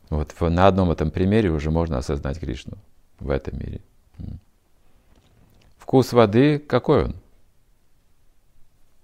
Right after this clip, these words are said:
А какой вкус воды?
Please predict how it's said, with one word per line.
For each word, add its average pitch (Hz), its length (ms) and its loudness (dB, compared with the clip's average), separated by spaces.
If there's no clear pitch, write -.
А 107 100 -8
какой 127 280 -4
вкус - 260 -12
воды? - 200 -12